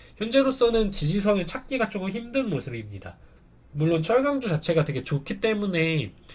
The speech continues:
어느 정도 자리에서 지지선을 잡을 수 있겠지만 현재로서는 건설주가 훨씬 좋은 모습이기 때문에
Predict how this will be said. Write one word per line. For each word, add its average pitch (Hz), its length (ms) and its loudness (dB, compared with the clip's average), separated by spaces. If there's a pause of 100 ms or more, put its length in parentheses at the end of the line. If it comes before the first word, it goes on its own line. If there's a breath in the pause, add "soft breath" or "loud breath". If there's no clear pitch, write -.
(260 loud breath)
어느 156 220 4
정도 208 260 2
자리에서 156 480 0
지지선을 160 560 -2
잡을 143 300 0
수 156 160 -2
있겠지만 123 760 -4 (640 loud breath)
현재로서는 214 1000 4 (220 loud breath)
건설주가 175 560 4
훨씬 196 240 4
좋은 135 260 4
모습이기 139 480 0
때문에 127 520 -2